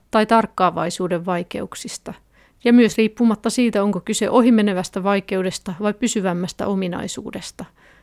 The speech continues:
Diagnoosia erityisopetukseen ei tarvita. Niin tai näin, matematiikan oppimiseen liittyvät vaikeudet eivät ole merkki tyhmyydestä,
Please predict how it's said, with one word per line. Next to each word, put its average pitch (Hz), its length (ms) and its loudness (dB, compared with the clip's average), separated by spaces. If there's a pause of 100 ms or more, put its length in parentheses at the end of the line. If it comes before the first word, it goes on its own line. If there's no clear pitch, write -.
(100)
Diagnoosia 202 600 2
erityisopetukseen 196 1000 -2
ei 202 120 -2
tarvita. 196 480 -4 (920)
Niin 247 220 8
tai 196 160 2
näin, 196 400 0 (100)
matematiikan 196 600 0
oppimiseen 196 520 0
liittyvät 190 440 -2
vaikeudet 196 460 0 (100)
eivät 226 340 2
ole 180 160 -2
merkki 185 380 -2
tyhmyydestä, - 880 -6